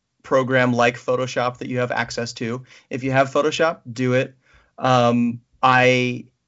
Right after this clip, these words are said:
I would start there, knowing that you're eventually gonna start removing rigs in After Effects,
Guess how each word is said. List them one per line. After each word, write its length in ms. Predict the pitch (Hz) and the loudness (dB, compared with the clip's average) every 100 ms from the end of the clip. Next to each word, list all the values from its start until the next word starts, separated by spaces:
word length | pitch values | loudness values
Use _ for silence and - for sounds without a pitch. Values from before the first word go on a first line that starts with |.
| _ _ _ _ _ _ - | _ _ _ _ _ _ -2
I 100 | 151 | 0
would 180 | 156 123 | 0 -4
start 520 | - - 156 214 - | -6 2 2 2 2
there, 420 | 226 254 277 - _ _ _ - | 0 0 -4 -10 _ _ _ -6
knowing 460 | 147 143 156 156 | 0 2 2 0
that 180 | 143 131 | 0 0
you're 160 | 139 135 | 0 0
eventually 380 | 135 131 143 | 0 -2 -2
gonna 180 | 135 131 | 0 0
start 380 | 123 143 127 123 | 0 2 2 0
removing 560 | 123 127 123 123 123 117 | -2 0 0 2 0 0
rigs 360 | 120 120 113 | 0 0 -2
in 100 | 123 | -4
After 360 | 120 117 - 117 | -2 -4 -4 -6
Effects, 520 | - 104 - - | -2 -4 -4 -10